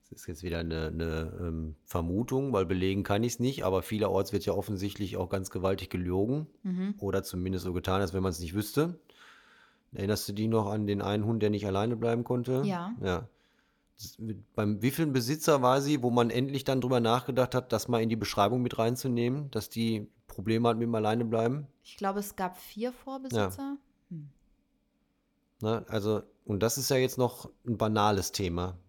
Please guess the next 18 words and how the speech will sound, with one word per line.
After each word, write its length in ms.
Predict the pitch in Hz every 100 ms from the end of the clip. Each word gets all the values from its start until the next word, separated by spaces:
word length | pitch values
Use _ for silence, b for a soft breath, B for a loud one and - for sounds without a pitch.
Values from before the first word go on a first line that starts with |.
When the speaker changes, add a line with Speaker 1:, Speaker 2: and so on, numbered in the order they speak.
| _
Speaker 1:
Kann 140 | 104
Speaker 2:
Ja. 60 | 104
Speaker 1:
nicht 80 | 107
alleine 340 | 104 101 95
bleiben. 480 | 85 85 85 92 92 - _
Also, 420 | 95 92 92 92 - _ -
das 120 | 95
ist 60 | -
ja 120 | 101
was 120 | 95
anderes 260 | 104 107 95
als 180 | 98
beißt 280 | 95 95 92
Menschen 440 | 101 101 - 90 98
oder 200 | 95 87
beißt 240 | 92 90
andere 280 | 92 95 92
Hunde. 340 | 95 101 90